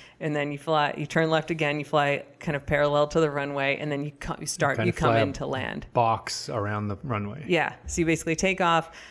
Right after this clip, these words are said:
Speaker 1: fly the little box, and then when you're back over the runway, you land, or sometimes you just fly straight over the runway, practice flying straight. And, uh, so we were flying the pattern, which I really like. Like, it really tests your skills.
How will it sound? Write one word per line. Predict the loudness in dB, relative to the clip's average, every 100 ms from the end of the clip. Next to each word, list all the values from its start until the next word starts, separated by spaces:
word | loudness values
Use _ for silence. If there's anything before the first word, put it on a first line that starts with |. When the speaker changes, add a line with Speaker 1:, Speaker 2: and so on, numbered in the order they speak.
| -18
Speaker 1:
fly | 0 2 4
the |
little | 4 2 2
box, | 4 2 0 -10
and | -8 -6
then | -6
when | -6
you're | -2
back | -2 0
over | 0 2
the |
runway, | 2 0 -2
you | -6 -6
land, | -4 -2 -4 -6 -10 -8 -2
or |
sometimes | 0 0 -2 -6
you |
just | -6 -6
fly | -4 0 0
straight | 0 -2 -2
over | -2 -4
the | -6
runway, | 0 0 0 -2
practice | -2 -4 -4 -10
flying | -8 -8 -8
straight. | 0 2 2 -2 -12 -20 -20 -14 0
And, | 2 2 0 0
uh, | 0 2 0 -4 -10 -8
so | 2 4
we | 6
were | 4
flying | 2 2 2
the | 0
pattern, | 0 0 0
which | 0
I |
really | -2 4 6 6
like. | 6 4 2 0
Like, | -4
it | -4
really | -2 0 0
tests | 0 0 -2
your | -6
skills. | -2 -2 0 -4